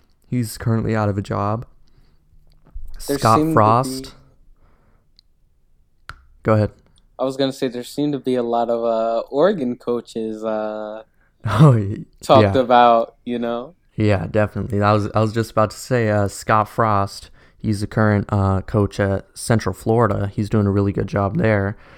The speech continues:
Speaker 1: We'll talk more about them in a second. But Central Florida, um, he, he coached, he was the offensive coordinator at Oregon while they went to the national championship with Marcus Mariota. So he's a really good coach, and he also, uh,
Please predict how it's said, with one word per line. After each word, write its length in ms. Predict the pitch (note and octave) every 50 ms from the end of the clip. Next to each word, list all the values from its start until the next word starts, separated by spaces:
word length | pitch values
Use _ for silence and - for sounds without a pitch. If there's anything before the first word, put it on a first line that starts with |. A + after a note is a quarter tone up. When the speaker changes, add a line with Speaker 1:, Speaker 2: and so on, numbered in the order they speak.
| - - _ _
Speaker 1:
We'll 140 | - A2+ G2+
talk 320 | - A2 G#2 G2 G2 - -
more 240 | G#2 G#2 G#2 G#2
about 260 | G2+ G2 G#2 G2+ G2 -
them 380 | G#2 G2+ G2 G2 F#2+ G2 A2+ -
in 140 | G#2+ F#2+
a 40 | F#2
second. 560 | - - - G#2+ G#2+ G#2+ - G#2 G2+ G2 G2 - _ - - - - - - - - - _ _ _ _ _
But 240 | - G#2 G2+ - -
Central 320 | - B2 A#2 A2 A2+ G#2
Florida, 760 | - - - - A#2 A2+ A2+ A2+ A2 A2 A2 A2 A#2 B2+ - - _ _ _ _ _
um, 280 | - A2 G#2+ G#2 G2+ F#2+
he, 440 | - - B2+ B2+ C3 B2+ A#2 - - _ _ _ _
he 200 | - - - A#2
coached, 540 | - - C3 A#2+ A2+ A2 - - - - - - -
he 100 | - B2+
was 120 | A#2+ A2+ G#2
the 80 | A2 -
offensive 400 | A2 G#2+ - A2 G#2+ - A2 -
coordinator 540 | - - A2+ A2+ A2 A2 G#2+ G#2 G2+ G#2+ G#2
at 180 | G#2 G2+ - -
Oregon 560 | - A2+ A#2 A#2+ A#2 G#2+ G2 G#2+ G#2 G#2+ G#2+ G#2
while 400 | G#2+ G2+ G2+ G2+ G2 G2 - - - _ - -
they 80 | G#2+
went 180 | G#2+ G#2 G2+ -
to 80 | A2
the 40 | G#2
national 340 | G2 G2 G2 F#2+ G2+ G#2+ G2+
championship 640 | G2+ - A2+ G#2 G#2 G#2 G2+ G2 - - G#2+ G2 -
with 180 | G2+ G2+ G2+ -
Marcus 380 | A2 G#2 G#2 G2+ - G#2+ G2 -
Mariota. 640 | G#2 G2+ G2+ G2+ G#2 A2 A2 G#2 G2+ G2 G2+ A2 - - - - - - - _ -
So 140 | - - G2+
he's 200 | G#2 A#2+ A#2 A2
a 40 | A2
really 180 | G#2+ G#2 G#2
good 200 | G2+ - G#2 -
coach, 360 | - - G#2+ G#2+ A#2 A2+ -
and 100 | A2 G#2
he 120 | G2 - A2
also, 420 | G#2 G#2 - - G#2+ G#2 G2+ G2+
uh, 300 | G2+ G2 G2 G2+ G2 G2